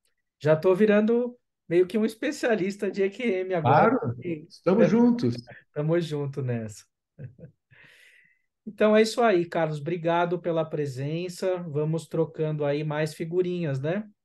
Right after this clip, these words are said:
Speaker 2: Eu que agradeço e parabéns pelo seu canal.
Speaker 1: Obrigado, parabéns a você que tem também despertado aí tantas vidas, né? Tocado tantas pessoas com isso, né?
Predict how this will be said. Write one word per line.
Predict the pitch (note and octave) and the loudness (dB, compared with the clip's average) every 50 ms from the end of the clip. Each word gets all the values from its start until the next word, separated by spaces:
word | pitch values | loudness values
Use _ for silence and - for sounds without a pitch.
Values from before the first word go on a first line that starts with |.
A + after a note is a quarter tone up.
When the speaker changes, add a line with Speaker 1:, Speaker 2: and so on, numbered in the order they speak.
| _ _ _ _ _ _ _ _ _ _ _ _ _ _ _ _ _ _ _ _ _ _ _ _ | _ _ _ _ _ _ _ _ _ _ _ _ _ _ _ _ _ _ _ _ _ _ _ _
Speaker 2:
Eu | B2+ B2+ B2+ | 0 2 2
que | B2 - | 2 2
agradeço | C#3 C3+ D3 C#3+ C#3+ C3 C3 D3+ F3+ G#3 G3+ G3+ - - D4 D#4 D#4+ - _ _ _ _ _ _ _ _ | 2 2 2 2 2 2 2 4 4 2 2 0 -4 -6 -6 -6 -8 -14 _ _ _ _ _ _ _ _
e | - | -12
parabéns | A#2+ - D3+ D3 D3+ C#3 B2+ B2+ B2+ C3 B2 | -4 -2 0 0 0 0 0 0 -2 -2 -6
pelo | - - D3+ D#3 | -6 -6 -6 -6
seu | D3 - - D3+ | -6 -6 -6 -6
canal. | - E3+ E3+ D#3 C#3+ A#2 - B2 - _ _ _ _ _ _ _ _ _ _ _ _ _ _ _ _ _ _ _ _ _ _ | -6 -6 -6 -6 -6 -8 -10 -12 -18 _ _ _ _ _ _ _ _ _ _ _ _ _ _ _ _ _ _ _ _ _ _
Speaker 1:
Obrigado, | - C3+ C3 C#3+ C#3+ C#3 C3 B2+ | -8 -4 0 0 0 0 0 0
parabéns | - C3 C3+ C#3 C#3 C3+ C#3+ C#3+ D3+ D3 | -2 0 0 0 0 0 -2 -2 -2 -2
a | D#3 | -2
você | D3 C#3 D3 D3 D3 - - D3+ D3+ | -2 -2 -2 -4 -4 -4 -6 -6 -6
que | D3+ - E3 | -6 -10 -12
tem | D#3+ - - D3+ D3+ D3+ D3+ | -10 -6 -6 -4 -4 -6 -6
também | D3+ D#3 C#3+ C#3 C3+ C#3 C#3 C#3+ C#3+ C#3 C3+ C3+ _ _ _ _ _ | -6 -6 -6 -4 -4 -4 -4 -4 -4 -6 -6 -8 _ _ _ _ _
despertado | _ - _ - D3+ C#3 C3+ - C#3+ C#3 C#3 C#3+ C#3+ | _ -16 _ -2 -2 -2 -2 -4 -2 -2 -2 0 -2
aí | C#3 C#3+ C#3 | -2 -2 -2
tantas | - D3 C#3+ C#3 D3+ D3 C#3 B2+ | -4 -6 -6 -4 -4 -4 -4 -4
vidas, | A#2 A#2+ B2+ C#3 D3 C#3+ C#3 C3 B2 A#2 | -6 -6 -8 -8 -6 -6 -6 -6 -6 -6
né? | B2 C3+ C#3+ D#3 E3+ E3+ _ | -6 -6 -6 -6 -6 -10 _
Tocado | - C3+ C3 - - C3 B2+ B2+ C3 | -10 -10 -10 -8 -6 -6 -6 -6 -8
tantas | B2 - C3 C3 C3 - C3 - | -8 -8 -8 -8 -6 -6 -10 -8
pessoas | _ D3 C3+ B2 - - B2 A#2+ A#2+ A#2 | _ -8 -8 -8 -8 -10 -8 -8 -8 -10
com | A#2+ _ - A#2 A2+ A2 | -12 _ -12 -12 -10 -10
isso, | G#2+ G#2 G#2 - - A#2 | -12 -12 -14 -16 -16 -14
né? | A#2 A#2+ C3+ | -14 -14 -14